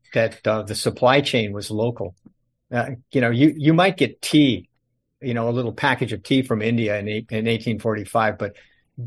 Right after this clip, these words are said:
ninety-nine percent of everything you need to live was within walking distance, you know, uh, essentially, right? Or, uh, a short distance away, including the metal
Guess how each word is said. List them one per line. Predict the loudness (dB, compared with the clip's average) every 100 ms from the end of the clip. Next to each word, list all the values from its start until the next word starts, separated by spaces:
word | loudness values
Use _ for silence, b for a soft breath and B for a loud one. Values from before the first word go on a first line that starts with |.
| -4
ninety-nine | 2 4 4 4 4 2
percent | 0 0 2 2
of |
everything | 2 2 0
you | 0
need | -2 -4
to | -4
live | 0 0 -2
was | -6 -8 -4
within | -2 -2 0
walking | 0 0 -2 -4
distance, | -6 -10 -12 -14 -18 _ _ _ -8
you |
know, | -6 -6 -10 -8
uh, | -4 -4 -4
essentially, | -6 -2 0 0 -2 -6 -10 -8
right? | -4 -4 -4
Or, | -4 -4 -6 -12 -12 -12 -12 -18 _ _ _ _ -16
uh, | -10 -6 -4 -4 -4
a |
short | -2 4 2 2
distance | -2 -2 -4 -2
away, | 2 2 2
including | 2 0 2 4 4 2 -2 _
the | -8 -8 _ _ _
metal | 0 2 2 2 -2